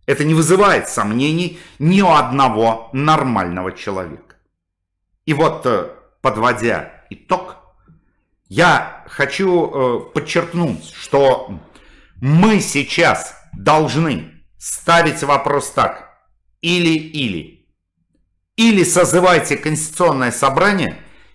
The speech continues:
или на эти выборы, на это голосование так называемое, мы просто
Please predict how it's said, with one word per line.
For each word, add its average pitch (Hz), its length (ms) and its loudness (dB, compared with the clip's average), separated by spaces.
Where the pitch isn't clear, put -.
или 214 540 4
на 170 280 0
эти 170 280 0
выборы, 123 680 0
на 160 200 2
это 165 260 0
голосование 151 960 0
так - 300 -6
называемое, 101 580 -4
мы 156 260 0
просто - 680 0